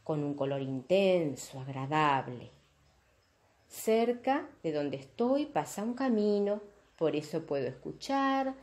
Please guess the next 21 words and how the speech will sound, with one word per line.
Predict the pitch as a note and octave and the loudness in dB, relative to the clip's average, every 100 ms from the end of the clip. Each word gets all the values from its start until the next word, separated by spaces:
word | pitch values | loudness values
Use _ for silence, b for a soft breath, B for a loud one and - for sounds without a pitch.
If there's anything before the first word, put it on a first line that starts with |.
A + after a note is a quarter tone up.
| B - | B -8
los | C4 | -6
ruidos | F#3+ F3 D#3 C#3+ | 0 0 0 -4
de | C#3+ | -6
algún | C3 B2+ B2 | -6 -8 -6
auto, | C#3 E3 F3+ F#3+ F#3 F#3 F#3 F#3 F#3+ F#3+ B B | -2 2 2 2 2 2 0 -2 -2 -2 B B
de | C4+ | 2
alguna | G3 D#3+ D3+ D3 | 2 2 0 -2
persona | C#3+ C#3 - D#3 D#3 D#3 D#3 D#3 | -4 -6 -2 2 4 4 2 -2
que | D3 | -4
pasa | B2+ C3+ C3 C#3+ | -2 -2 -2 -6
andando | C3+ C3 C3 | -6 -4 -4
a | B2+ | -6
caballo | B2+ B2+ D3+ F#3+ G3+ G3+ G3+ G3 G#3+ | -6 -2 4 6 6 6 2 -4 -4
o | F#3 | 0
en | C#3+ | 0
bicicleta, | C3 C3 C3+ - C#3+ E3+ F3 F3+ F3+ F3+ | -2 -8 -12 -6 0 2 2 0 -2 -4
disfrutando | E3 - C3 - C3 C3 | -4 -8 -10 -4 -4 -2
del | B2+ A#2+ | -4 -6
sol, | - - D#3+ D#3+ D#3 D#3+ D#3 | -12 0 4 6 6 4 0
del | E3 | -6
aire. | D#3+ C#3 C3+ C3 C3 C#3 | -4 -4 -2 -2 -4 -6